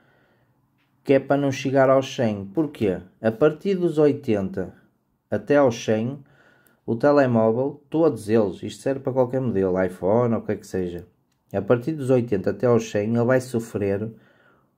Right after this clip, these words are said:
uma, uma descarga maior, neste caso chama-se um stress, ele vai sofrer um stress grande até chegar aos cem por cento,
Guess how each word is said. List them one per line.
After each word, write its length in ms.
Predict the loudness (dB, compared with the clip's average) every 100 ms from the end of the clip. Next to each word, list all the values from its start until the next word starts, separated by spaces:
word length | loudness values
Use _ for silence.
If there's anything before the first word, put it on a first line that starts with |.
| -2
uma, 520 | 4 4 4 4 2
uma 200 | 2 0
descarga 720 | 0 -8 0 2 2 0 -6 -10 -20 _ _ _ _ _
maior, 680 | -4 2 4 4 2 2 -2 -6
neste 260 | -6 -8 -2
caso 280 | -2 -2 -4
chama-se 380 | -6 -6 -6 -6
um 40 |
stress, 680 | -6 -8 -2 0 0 -2 -4
ele 80 |
vai 140 | -2 -2
sofrer 440 | -4 -6 -2 0
um 60 | 0
stress 600 | -2 -4 -2 -2 -4 -2
grande 380 | 0 0 -2 -4
até 220 | 0 -2
chegar 320 | 0 -2 0
aos 200 | 0 -2
cem 160 | -6 -6
por 180 | -10
cento, 520 | -10 -6 -6 -6 -10